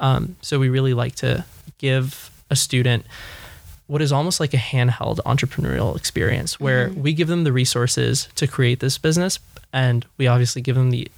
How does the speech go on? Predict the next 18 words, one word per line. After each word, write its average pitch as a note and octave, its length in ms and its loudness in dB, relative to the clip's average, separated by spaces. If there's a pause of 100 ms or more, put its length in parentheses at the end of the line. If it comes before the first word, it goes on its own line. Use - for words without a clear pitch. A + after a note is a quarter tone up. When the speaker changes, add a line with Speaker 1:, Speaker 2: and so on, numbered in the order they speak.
(100)
Speaker 1:
assistance C3+ 600 0
and A#2+ 320 2
the C#3 60 -2
guidance B2 600 0 (260)
and C#3 80 -2
the B2 60 4
management B2+ 480 2
for D#3+ 220 0
it. - 140 -2 (120)
Um, B2+ 420 2 (800)
but - 160 -4
they C#3 180 0
are B2 240 2
leading B2 440 -2
Handle A2+ 500 2
at - 120 -8
their - 120 0
school. - 380 -4